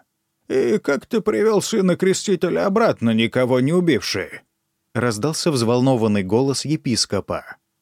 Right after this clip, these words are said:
«Когда мы подплыли к острову, нас долго держали за чистоколом, не давая высадиться.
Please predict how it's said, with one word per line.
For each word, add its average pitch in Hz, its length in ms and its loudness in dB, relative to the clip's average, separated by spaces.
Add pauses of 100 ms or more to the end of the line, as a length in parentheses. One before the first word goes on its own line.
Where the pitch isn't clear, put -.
(260)
«Когда 160 340 0
мы 160 140 4
подплыли 156 480 4
к - 100 -6
острову, 107 540 2
нас 107 320 0
долго 117 340 2
держали 110 460 2
за 104 180 -2
чистоколом, 110 800 0
не 92 100 0
давая 101 400 2
высадиться. 92 800 -2